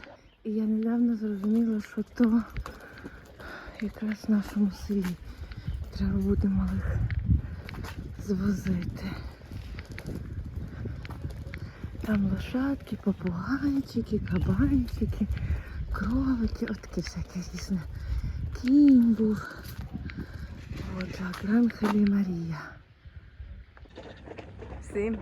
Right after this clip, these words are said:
доброго ранку. Іду з, е, базаром. Бо вчасно помітила, що гаманець забула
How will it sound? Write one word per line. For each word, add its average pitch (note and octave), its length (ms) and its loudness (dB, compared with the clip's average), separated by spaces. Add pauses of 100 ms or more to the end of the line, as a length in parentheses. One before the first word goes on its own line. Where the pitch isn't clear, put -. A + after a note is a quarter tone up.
доброго G#3+ 460 -2
ранку. C#4 720 2 (1700)
Іду G3+ 220 -2
з, F#3+ 220 -8
е, G#3 320 -4 (100)
базаром. A3+ 540 2 (2500)
Бо G3 100 -2
вчасно A3+ 440 2
помітила, G3 540 -4
що - 140 -8
гаманець F3 560 -4
забула E3+ 380 -8